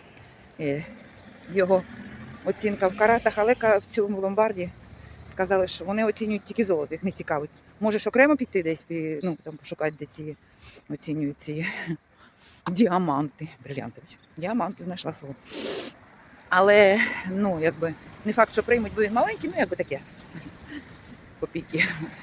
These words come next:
Типу, оце, беріть такі гроші за це, за свою каблучку. О, кольцо, бач, каблучка знайшла, бач, по дорозі. От чому я кажу, от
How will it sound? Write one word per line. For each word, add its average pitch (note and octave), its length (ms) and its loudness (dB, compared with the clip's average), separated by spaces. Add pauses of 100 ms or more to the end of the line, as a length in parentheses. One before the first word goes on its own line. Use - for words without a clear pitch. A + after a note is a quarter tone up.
(460)
Типу, G#3 160 0
оце, G#3+ 280 0 (380)
беріть B3 280 4
такі A#3+ 240 4
гроші A3+ 420 4 (420)
за F#3 120 -4
це, A3+ 220 -8 (640)
за G3 80 0
свою G#3+ 220 4
каблучку. A3 480 0
О, C#4+ 80 10 (200)
кольцо, F3 260 2
бач, - 240 2
каблучка G#3+ 360 0
знайшла, G#3 340 2
бач, B3 160 0
по - 80 -10
дорозі. F#3+ 280 -2 (300)
От E4 200 4
чому C#4+ 300 8
я B3+ 60 12
кажу, A#3 200 4
от A3 80 6